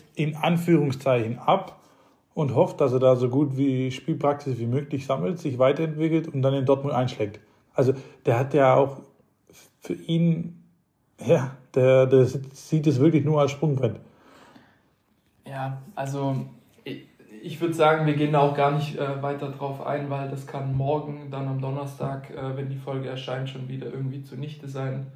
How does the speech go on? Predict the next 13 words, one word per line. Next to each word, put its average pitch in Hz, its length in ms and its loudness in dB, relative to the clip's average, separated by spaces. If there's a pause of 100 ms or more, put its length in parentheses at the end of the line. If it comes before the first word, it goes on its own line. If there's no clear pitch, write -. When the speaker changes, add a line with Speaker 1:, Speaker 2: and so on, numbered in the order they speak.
(400)
Speaker 2:
oder - 280 -12
auch - 140 -18
durch 139 300 -4
sein. 170 500 0
<laughs> - 500 -12
Ähm, 131 460 -4 (1000)
generell, 170 640 6
die 151 100 2
Transferphase 151 1160 2 (260)
fuckt - 520 -6
mich 151 280 -2
dermaßen 160 640 4
ab. 156 280 -2